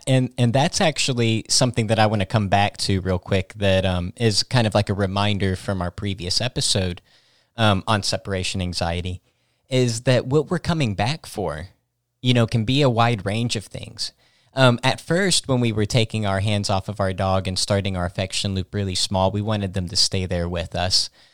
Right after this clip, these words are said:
But at the point where, you know, we're shaping up, you know, past a minute or even thirty seconds to a minute, five minutes, ten minutes at this point,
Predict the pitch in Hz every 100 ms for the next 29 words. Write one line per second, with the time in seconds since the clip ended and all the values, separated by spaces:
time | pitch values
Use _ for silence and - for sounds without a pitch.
0 | _ - 120 - 135 - - 127 139 -
1 | 127 120 110 104 101 - 120 117 107 104
2 | - 113 110 104 98 101 - 101 92 92
3 | 85 _ - 90 - 95 98 107 107 98
4 | 101 104 92 92 104 95 - 98 98 101
5 | 98 98 - 90 87 101 98 90 98 95
6 | 98 95 95 95 - - - 101 101 98
7 | 98 - - 95 - 104 101 95